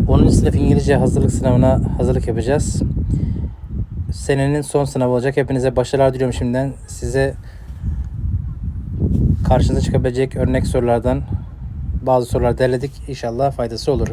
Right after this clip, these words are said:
Evet, ilk sorumuz geliyor hazırsanız. Şimdi ilk sorumuzda bir tablo verilmiş. Tabloya göre tatil türleri ve faaliyetler kısmı gördüğünüz gibi boş bırakılmış. Ve bu bağlamda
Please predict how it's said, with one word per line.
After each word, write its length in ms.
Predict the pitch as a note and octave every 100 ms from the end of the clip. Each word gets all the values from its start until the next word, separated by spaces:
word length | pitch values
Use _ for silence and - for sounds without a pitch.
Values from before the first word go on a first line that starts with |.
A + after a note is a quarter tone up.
| C#3
Evet, 200 | B2 C3
ilk 100 | D3
sorumuz 560 | D#3 D3 D3 - - - - - - -
geliyor 240 | D3 C3+
hazırsanız. 500 | A#2 A2+ C3 E3 - - - -
Şimdi 200 | - E3
ilk 60 | F3+
sorumuzda 540 | F3+ E3+ D3+ E3 F3+ - - - - - -
bir 160 | E3+
tablo 300 | - E3 E3+
verilmiş. 460 | D#3+ B2 A#2+ E3 - - - -
Tabloya 320 | D3+ D3+ D#3+
göre 280 | D3 C#3+ D#3+ - - - - - - -
tatil 340 | D3+ D3 E3+
türleri 340 | D#3+ D#3+ D3 D3
ve 100 | D3
faaliyetler 680 | - C#3 C#3 C#3 - D3 C#3+
kısmı 420 | - - - C#3+ C3+
gördüğünüz 420 | B2 C3+ C3 C3+
gibi 180 | B2+ G#2+
boş 200 | C3+ -
bırakılmış. 560 | D#3+ D#3 D3+ D#3+ - - - - - - - -
Ve 280 | B2+ D3+ D3+ - - - - -
bu 120 | D#3+
bağlamda 580 | E3 D3+ C3+ B2+ D3 F#3